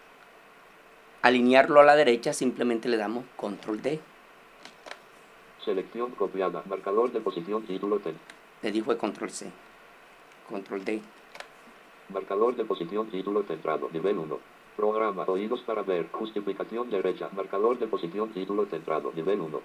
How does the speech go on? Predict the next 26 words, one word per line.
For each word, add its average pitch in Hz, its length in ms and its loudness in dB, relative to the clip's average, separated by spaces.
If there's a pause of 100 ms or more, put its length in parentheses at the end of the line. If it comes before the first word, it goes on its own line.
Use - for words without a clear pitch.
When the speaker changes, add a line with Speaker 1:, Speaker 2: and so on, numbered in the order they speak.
(360)
Speaker 2:
Programa, 104 500 0
oídos 104 320 -2
para 107 220 -4
ver. 90 260 -2 (1500)
Speaker 1:
Ahora 139 200 12
le 160 120 4
doy 139 280 0 (1080)
Insert 120 680 0 (200)
más 135 260 4 (180)
F. 139 320 2 (200)
Speaker 2:
El 110 160 0
tipo 123 280 -2
de 127 120 -2
letra 101 340 0
es 85 220 0
justificación 107 800 -6
derecha, 92 420 -2
nivel 131 320 0
del 120 120 -2
párrafo 107 420 0
uno, 113 300 0 (160)
negro 101 300 2
puro 120 320 0
predeterminado, 107 840 -2
calibre 127 440 -2
mil 110 200 -4